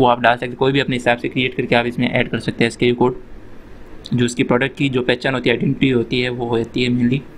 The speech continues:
अब stock भी आप देख सकते हैं, इन स्टॉक आप रख सकते हैं। अगर आपका inventory manage करना है तो आप इसके हिसाब से inventory भी ऐड कर सकते हो।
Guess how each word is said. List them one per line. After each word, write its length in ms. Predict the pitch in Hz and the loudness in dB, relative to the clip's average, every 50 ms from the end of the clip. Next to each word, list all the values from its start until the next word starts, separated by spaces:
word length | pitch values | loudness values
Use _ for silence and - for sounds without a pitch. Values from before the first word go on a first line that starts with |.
| - - - - - - - - - - - - - - - - - - - - - - - - - - - - - - - - - - - - - - - - - - - - - | -20 -18 -18 -16 -16 -16 -16 -18 -20 -18 -18 -18 -18 -18 -20 -18 -16 -16 -16 -16 -18 -18 -18 -16 -18 -18 -18 -18 -18 -18 -18 -18 -16 -16 -16 -14 -14 -14 -14 -14 -12 -12 -10 -6 -4
अब 500 | 135 127 117 123 117 117 117 117 - - - - - - - - - - 131 | -2 0 2 2 2 2 2 -2 -6 -8 -12 -16 -18 -20 -20 -16 -6 -4 -2
stock 300 | - - - 131 123 123 | 0 2 2 2 2 2
भी 100 | 127 123 | 2 2
आप 140 | 117 117 | 2 2
देख 200 | - - 123 123 | 2 0 0 0
सकते 200 | 123 - 123 120 | 0 -2 -2 0
हैं, 60 | 120 123 | 2 4
इन 100 | 123 123 | 4 2
स्टॉक 280 | 123 - 123 117 117 | 2 2 0 2 2
आप 140 | 117 113 123 | 0 0 0
रख 100 | 117 113 | -2 -2
सकते 260 | - 127 120 - 131 | -2 -6 -2 2 2
हैं। 60 | 120 | 2
अगर 160 | 117 120 120 117 | 2 2 2 2
आपका 300 | 117 117 - - 123 120 - - | 2 2 2 -2 -4 -4 -2 0
inventory 520 | 135 127 135 123 131 135 131 127 123 139 | 0 0 2 0 0 0 0 2 2 4
manage 280 | 123 123 123 127 131 - | 4 6 6 4 2 2
करना 200 | - 127 127 127 | 0 0 0 0
है 80 | 127 123 | 0 0
तो 100 | 123 123 | 2 2
आप 160 | 123 120 123 | 2 2 -2
इसके 240 | 123 120 - - 120 | -4 -4 0 -2 0
हिसाब 220 | - 117 117 113 | 2 2 0 0
से 240 | - - 120 113 - - - | 0 -2 -2 -2 -4 -6 0
inventory 380 | 127 120 120 120 123 123 123 127 | 2 4 4 4 2 2 0 0
भी 140 | 123 127 120 | 0 2 0
ऐड 160 | 117 113 - | 0 0 0
कर 100 | 131 120 | -2 -2
सकते 280 | 110 - 113 - - 120 | -2 -2 -6 -2 -2 -2
हो। 140 | 120 120 | -2 -2